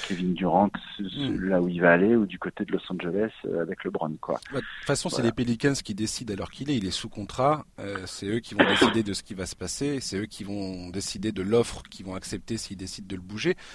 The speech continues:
Speaker 2: Moi, je pense que les Pelicans devraient, euh, trader Anthony Davis. Ça sert à rien de garder un mec qui veut pas être là.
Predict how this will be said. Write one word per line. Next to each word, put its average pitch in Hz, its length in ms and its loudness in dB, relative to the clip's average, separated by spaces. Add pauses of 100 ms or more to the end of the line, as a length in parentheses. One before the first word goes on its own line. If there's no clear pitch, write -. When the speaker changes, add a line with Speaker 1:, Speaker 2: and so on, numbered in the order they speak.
(220)
Speaker 2:
Moi, 143 120 2
je - 80 0
pense 175 160 2
que 147 80 0
les 127 100 2
Pelicans 120 420 0 (140)
devraient, 135 500 2
euh, 92 160 -6
trader 101 320 -4
Anthony 95 320 -6
Davis. 98 320 -8
Ça - 120 -10
sert 95 160 -6
à 85 60 -4
rien 101 140 -4
de 107 60 -6
garder 92 260 -6
un 95 120 -4
mec 98 180 -6
qui - 120 -16
veut 87 120 -10
pas 87 180 -10
être - 160 -10
là. 127 200 -2